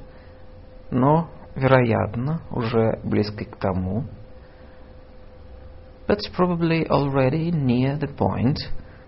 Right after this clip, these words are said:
чтобы начать блекнуть и вянуть, как его жизнь. Where it would begin to fade and wither like his own life. За что она его любит так?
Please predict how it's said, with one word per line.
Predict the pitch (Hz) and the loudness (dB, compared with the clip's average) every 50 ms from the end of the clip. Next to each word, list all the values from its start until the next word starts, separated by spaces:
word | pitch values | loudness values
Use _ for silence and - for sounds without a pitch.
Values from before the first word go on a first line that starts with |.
| - - - - - - - - | -20 -20 -20 -20 -20 -20 -20 -18
чтобы | - - - 139 156 180 180 | -14 -8 -6 -4 -2 0 0
начать | 170 160 147 - - 117 107 110 - - - - - - - - | 2 2 2 2 2 2 2 0 -2 -8 -12 -14 -14 -16 -10 -6
блекнуть | - 107 110 104 101 98 95 95 - - 117 131 127 - - - | -2 0 2 2 2 2 0 -2 -4 -4 -4 -4 -4 -6 -8 -2
и | - 156 | -2 0
вянуть, | 151 139 110 98 98 98 98 101 101 - - - - - | 2 4 4 4 4 4 2 0 -2 -4 -8 -12 -12 -8
как | - 110 - - - | -8 -8 -6 -4 -4
его | 104 92 98 120 147 160 | -4 -2 -2 -2 -2 -2
жизнь. | 147 127 101 101 98 101 98 85 - - - - - - - - - - - - - - - - - - - - - - - - - - | -2 -4 -4 -4 -4 -6 -6 -8 -8 -10 -14 -18 -18 -18 -18 -18 -20 -20 -20 -20 -20 -20 -20 -20 -20 -20 -20 -20 -20 -20 -20 -18 -12 -4
Where | 175 139 151 165 180 196 208 202 | 0 2 4 6 6 8 6 6
it | 170 165 175 - - | 4 2 0 -2 -2
would | 180 180 180 170 175 | 0 2 2 2 2
begin | 170 160 156 156 151 135 151 160 175 - | 2 0 0 2 2 0 0 0 -4 -4
to | - 190 175 - - - | -6 -8 -8 -8 -8 0
fade | - 123 113 107 104 110 107 - - 131 - - - - - - - - - - - - | 4 4 6 6 4 2 0 -4 -6 -6 -6 -10 -16 -18 -18 -20 -20 -20 -20 -14 -6 -2
and | 175 180 165 139 | 0 0 2 4
wither | 127 113 107 104 107 101 120 143 - - - - - - - - - - - - - - | 4 4 4 4 4 2 2 2 -2 -6 -14 -16 -18 -20 -20 -20 -20 -20 -20 -14 -8 -4
like | - 185 190 - | -2 -2 -2 -4
his | - 190 180 - - - | -4 -4 -4 -4 -2 0
own | - 110 101 98 104 104 | 2 2 2 2 2 0
life. | 104 104 107 107 110 107 - - - - - - - - - - - - - - - - - - - - - - - - - - - - - - - - - - - | 0 0 -2 -2 -4 -8 -10 -12 -14 -14 -16 -18 -18 -18 -18 -20 -20 -20 -20 -20 -20 -20 -20 -20 -20 -20 -20 -20 -20 -20 -18 -18 -20 -20 -20 -20 -20 -18 -14 -6 -2
За | 135 123 139 | 0 0 2
что | - - - - - 185 | 2 2 0 2 2 2
она | 156 127 101 95 92 | 4 4 2 2 0
его | 95 95 101 104 | 0 0 0 0
любит | 101 104 101 104 101 - - | 0 0 0 -2 -4 -6 -4
так? | - 92 85 - - - | -4 -4 -4 -4 -10 -14